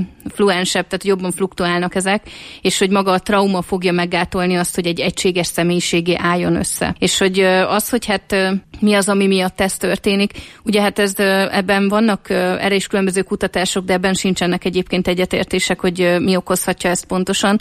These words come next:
De ugye vannak genetikai tényezők is például arra, hogy, hogy, ö, kinek, ö, ö, milyen reakciója van a traumára, de hogyha most nem annyira ezekbe akarunk belemenni, hiszen egyébként ezek nagyon ellentmondásosak sokszor, hogyha csak ilyen hétköznapi fejjel belegondolunk abba, hogy mondjuk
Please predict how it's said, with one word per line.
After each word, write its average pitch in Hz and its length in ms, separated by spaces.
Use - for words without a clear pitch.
De 196 60
ugye 185 120
vannak 196 280
genetikai 190 480
tényezők 175 500
is 196 120
például 175 300
arra, 170 280
hogy, 175 260
hogy, 185 220
ö, 175 140
kinek, 175 460
ö, 175 220
ö, 180 460
milyen 185 520
reakciója 185 640
van 180 120
a 175 60
traumára, 196 800
de 185 120
hogyha 185 580
most 196 280
nem 202 360
annyira 185 560
ezekbe 196 360
akarunk 190 260
belemenni, 190 360
hiszen 190 260
egyébként 185 440
ezek 185 220
nagyon 185 360
ellentmondásosak 185 880
sokszor, 208 480
hogyha 202 180
csak 202 200
ilyen 208 220
hétköznapi 202 640
fejjel 185 340
belegondolunk 185 720
abba, 175 220
hogy 180 320
mondjuk 190 320